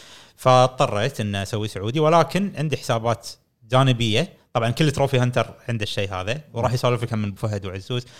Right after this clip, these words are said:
آه، إن، آه، ال-، جهاز البلاي ستيشن،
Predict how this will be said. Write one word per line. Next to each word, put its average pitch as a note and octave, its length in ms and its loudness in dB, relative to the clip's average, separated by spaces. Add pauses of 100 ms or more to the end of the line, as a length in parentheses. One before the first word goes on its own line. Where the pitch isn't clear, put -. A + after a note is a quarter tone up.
(280)
آه، G#2+ 440 0 (120)
إن، A2 200 -2
آه، G2 720 -4 (640)
ال-، A2+ 360 -6 (340)
جهاز E3 300 2
البلاي F3+ 220 0
ستيشن، F3+ 480 0